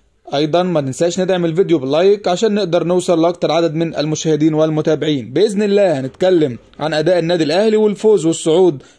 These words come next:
لقبل نهائي كاس مصر، وأيضًا عن أزمة اللجنة الخماسية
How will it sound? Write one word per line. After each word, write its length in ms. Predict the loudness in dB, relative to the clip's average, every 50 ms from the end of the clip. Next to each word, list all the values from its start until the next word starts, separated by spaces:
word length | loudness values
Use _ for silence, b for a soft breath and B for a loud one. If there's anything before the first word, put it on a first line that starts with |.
| B B
لقبل 380 | 0 0 0 0 0 0 -2
نهائي 300 | 0 0 0 0 0 -2
كاس 320 | -2 0 0 -2 -2 -2 -2
مصر، 360 | -2 -2 -2 -2 -2 0 0
وأيضًا 440 | 2 2 4 4 4 4 4 2 2
عن 160 | 0 -2 -2
أزمة 360 | 0 0 0 0 -2 -4 -6 -4
اللجنة 300 | -4 -2 -2 -2 0 -2
الخماسية 640 | -4 -2 -4 -4 -4 -2 0 2 2 4 2 2